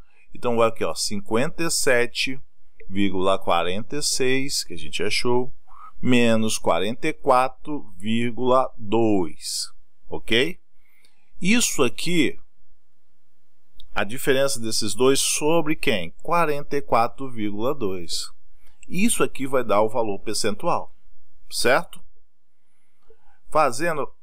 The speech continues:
essa continha aqui, vamos achar aqui, ó, zero vírgula três, ou seja, a gente vai achar trinta por cento. Esse daqui foi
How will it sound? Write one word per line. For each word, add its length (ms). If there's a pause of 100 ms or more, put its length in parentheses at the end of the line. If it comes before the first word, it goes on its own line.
(140)
essa 720
continha 880
aqui, 520
vamos 340
achar 300
aqui, 240
ó, 220
zero 680
vírgula 420
três, 520 (240)
ou 200
seja, 640 (420)
a 100
gente 200
vai 180
achar 320 (680)
trinta 680 (360)
por 260 (160)
cento. 960 (400)
Esse 380
daqui 360
foi 500